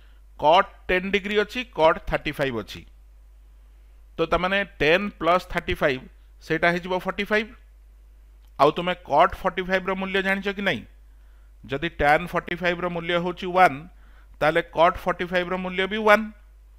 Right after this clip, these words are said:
ତ ଯୋଉ ମେଥଡରେ ଏଇଟାକୁ ସଲ୍ଭ କଲେ, ଏକ୍ଜାକ୍ଟଲି ସେଇ ମେଥଡରେ ତମେ ବିଟ୍ ସିକ୍ସ କୁ ବି ସଲ୍ଭ କରିଦେଇପାରିବ। ତେଣୁ ସେଇଟା ମୁଁ ଆଉ ସମାଧାନ କରୁନି,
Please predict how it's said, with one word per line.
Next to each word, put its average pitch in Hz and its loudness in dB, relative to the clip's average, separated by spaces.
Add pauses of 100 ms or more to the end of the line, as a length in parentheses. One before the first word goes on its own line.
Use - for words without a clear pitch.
(720)
ତ - -8
ଯୋଉ 160 0
ମେଥଡରେ 208 0
ଏଇଟାକୁ 202 2
ସଲ୍ଭ 170 0
କଲେ, 143 -2 (480)
ଏକ୍ଜାକ୍ଟଲି 160 0
ସେଇ 185 0
ମେଥଡରେ 165 -2 (500)
ତମେ 165 2
ବିଟ୍ 151 -6
ସିକ୍ସ - -8
କୁ 170 -8
ବି 175 -6
ସଲ୍ଭ 170 0
କରିଦେଇପାରିବ। 175 -2 (1200)
ତେଣୁ 165 -2
ସେଇଟା 175 0
ମୁଁ 180 0
ଆଉ 180 4
ସମାଧାନ 147 -2
କରୁନି, 196 2